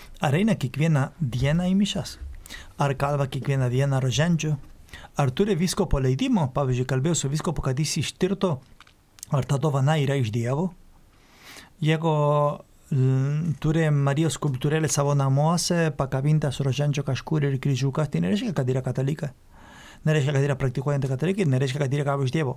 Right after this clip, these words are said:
O jeigu yra praktikuojanti katalikė ir gavo dovana, pranašystės dovana iš Dievo, tai tegul eina pas vyskupą ir, ir išsiaiškina su vyskupu, kad vyskupas duotų leidimą, e,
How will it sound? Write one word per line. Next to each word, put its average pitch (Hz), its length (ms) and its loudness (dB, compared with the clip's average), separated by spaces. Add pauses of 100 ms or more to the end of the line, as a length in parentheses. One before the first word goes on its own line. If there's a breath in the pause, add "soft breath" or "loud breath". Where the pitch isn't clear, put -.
O 151 160 2
jeigu 165 400 0
yra 160 220 2 (500 loud breath)
praktikuojanti 147 720 -2
katalikė 139 540 -2 (100)
ir 135 220 -2
gavo 156 460 -2 (120)
dovana, 139 720 0 (460 loud breath)
pranašystės 131 760 -2
dovana 135 460 0 (180)
iš 127 320 0
Dievo, 123 540 -2 (580 loud breath)
tai 139 320 2
tegul 156 480 0 (160)
eina 143 240 2
pas 127 240 -6
vyskupą 196 460 -4
ir, 135 80 -2 (500 loud breath)
ir 135 140 0
išsiaiškina 135 500 -2
su 120 160 -4
vyskupu, 165 380 -4
kad 127 160 -4
vyskupas 147 420 -6
duotų 143 320 -2
leidimą, 139 560 0
e, - 640 -6